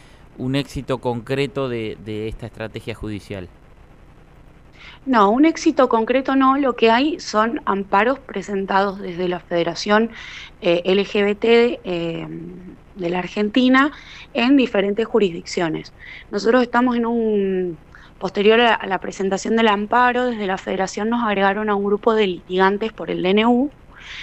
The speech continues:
Speaker 2: que, eh, parece ser que las únicas dos provincias que tenían presentado algo son Buenos Aires, porque está la Federación, y La Pampa.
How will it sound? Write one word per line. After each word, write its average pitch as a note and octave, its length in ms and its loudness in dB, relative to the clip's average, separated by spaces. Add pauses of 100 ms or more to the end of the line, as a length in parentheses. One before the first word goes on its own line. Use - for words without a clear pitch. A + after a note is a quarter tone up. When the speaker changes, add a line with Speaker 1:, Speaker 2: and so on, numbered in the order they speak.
(200)
Speaker 2:
que, C4 280 2 (120)
eh, F#3+ 300 0
parece G#3+ 360 -2
ser B3 200 -4
que C4+ 100 0
las A#3 140 2
únicas A#3+ 360 -2
dos A3+ 140 -4
provincias A3+ 520 -2
que G#3 120 -16
tenían G3+ 320 0
presentado G3+ 600 2
algo A#3+ 260 2
son G#3 320 -6 (420)
Buenos F3 300 0
Aires, C4 340 4
porque - 180 -14
está F3 160 -12
la F3+ 100 -4
Federación, F#3 640 2 (300)
y B3+ 200 4
La A#3+ 160 4
Pampa. F3+ 380 -2